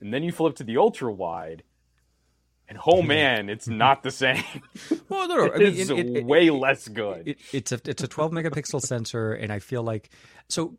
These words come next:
Speaker 2: Google always knew, always said, with Pixels at least, that they felt like the telephoto was the more important lens than it is. And I remember the
Speaker 1: Right,
Speaker 2: whole,
Speaker 1: but, but I
Speaker 2: uh,
Speaker 1: mean,
Speaker 2: conversation.
Speaker 1: like, so we look at, like, the Pixel five A,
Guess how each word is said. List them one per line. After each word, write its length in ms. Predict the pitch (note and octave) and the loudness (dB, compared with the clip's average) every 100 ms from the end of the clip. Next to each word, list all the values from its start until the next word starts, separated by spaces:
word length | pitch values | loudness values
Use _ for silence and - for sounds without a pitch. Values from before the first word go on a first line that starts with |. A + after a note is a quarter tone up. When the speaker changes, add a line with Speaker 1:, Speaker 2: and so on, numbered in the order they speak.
| - | -6
Speaker 2:
Google 340 | F3+ G#3+ G#3+ - | -2 0 -2 0
always 280 | C#3+ C#3+ C3 | -2 -2 -2
knew, 180 | B2+ C#3+ | -6 -4
always 260 | B2+ C3 B2 | -2 0 0
said, 300 | - A2 G2 - | -2 -4 -6 -10
with 200 | G#2+ - | -12 -8
Pixels 420 | A#2+ - G#2 F#2 | -10 -8 -10 -10
at 120 | G2+ | -10
least, 300 | G2+ F#2 F2+ | -8 -8 -8
that 120 | G#2 F2 | -10 -8
they 100 | G2+ | -8
felt 200 | - A#2 | -6 -8
like 140 | G#2+ | -8
the 80 | - | -14
telephoto 540 | - B2+ A#2 B2+ A2+ | -10 -8 -6 -6 -4
was 160 | G#2 F#2+ | -6 -8
the 80 | G2 | -8
more 180 | G2 | -8
important 420 | F#2+ F2+ G2 F2+ F2 | -10 -10 -12 -10 -12
lens 400 | F2 F2 E2+ E2 | -12 -12 -12 -12
than 180 | F#2 F2+ | -12 -10
it 80 | |
is. 240 | F#2 F2+ F2 - - _ | -10 -12 -14 -20 -20 _
And 100 | A2+ | -4
I 40 | |
remember 380 | B2 B2 C3+ D3 | -2 0 0 4
the 40 | C#4 | 4
Speaker 1:
Right, 80 | G#2+ | 4
Speaker 2:
whole, 80 | |
Speaker 1:
but, 160 | A#2+ A#2+ | 0 2
but 100 | F3+ | 0
I 40 | |
Speaker 2:
uh, 20 | F#3 | 0
Speaker 1:
mean, 120 | F#3+ | -2
Speaker 2:
conversation. 560 | F#3+ A#2 - A2+ - G#2+ | -2 0 -2 -2 -2 -4
Speaker 1:
like, 40 | |
so 80 | A#2+ | -2
we 140 | C#3 | 0
look 220 | C#3 F3 | 0 0
at, 180 | F3 D#3+ | -2 -2
like, 240 | B2+ A#2 G#2+ | 0 -2 -4
the 80 | |
Pixel 560 | F#2+ B2 - A2 G#2 G2+ | -8 -8 -4 -2 -2 -4
five 320 | - F#2+ G2 | -2 0 0
A, 440 | F#2 E2+ E2+ F2 | -2 -4 -6 -10